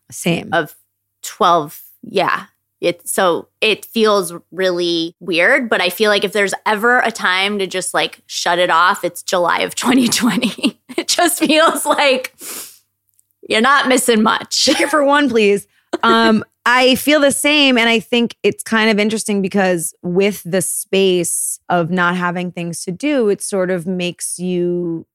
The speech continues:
Speaker 1: able to tap into your imagination more, your creativity, 'cause there's nothing immediately needing to get done. So then you can kinda go back into the more resources, more, like,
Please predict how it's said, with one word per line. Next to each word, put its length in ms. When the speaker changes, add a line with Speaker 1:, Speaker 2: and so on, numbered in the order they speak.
Speaker 1:
able 460
to 320
tap 400
into 300
your 220
imagination 600
more, 180
your 200
creativity, 640
'cause 180
there's 240
nothing 760
immediately 760
needing 240
to 80
get 180
done. 300
So 80
then 140
you 40
can 140
kinda 220
go 180
back 320
into 220
the 100
more 220
resources, 680
more, 200
like, 120